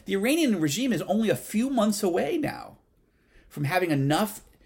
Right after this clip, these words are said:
military-grade enriched uranium that they could start building these, these nuclear weapons. And, okay, maybe it takes them a little longer to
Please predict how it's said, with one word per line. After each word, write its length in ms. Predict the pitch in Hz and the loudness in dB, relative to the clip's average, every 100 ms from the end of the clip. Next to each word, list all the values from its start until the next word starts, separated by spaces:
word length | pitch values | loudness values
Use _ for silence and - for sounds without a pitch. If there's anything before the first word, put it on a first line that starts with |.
| _ _ - | _ _ -2
military-grade 1080 | 143 170 214 - 196 190 156 143 147 165 | 2 2 2 2 2 0 0 2 4 2
enriched 480 | 131 127 127 170 - | 0 0 0 -2 -4
uranium 500 | 139 135 190 185 120 | -2 0 2 2 0
that 180 | 120 - | 0 0
they 140 | 139 | 0
could 180 | 151 226 | 0 -4
start 440 | - 127 - - 120 | -4 -2 -2 -4 -10
building 300 | - 117 135 | -8 -6 -4
these, 240 | 143 143 143 - - - | -4 -8 -12 -18 -14 -4
these 200 | 160 143 | -2 0
nuclear 380 | 135 135 151 160 | -2 -2 -4 -2
weapons. 500 | 214 277 - 120 120 | -2 -2 -4 -6 -6
And, 280 | 139 131 - - _ _ - | -4 -4 -8 -18 _ _ -10
okay, 240 | - - | 0 0
maybe 280 | 160 180 196 | 4 4 4
it 80 | - | 2
takes 260 | 185 185 | 0 0
them 120 | 185 151 | 0 0
a 40 | |
little 300 | 147 160 160 | 2 2 2
longer 440 | 143 156 240 170 | 4 4 4 4
to 180 | 131 120 | 2 -2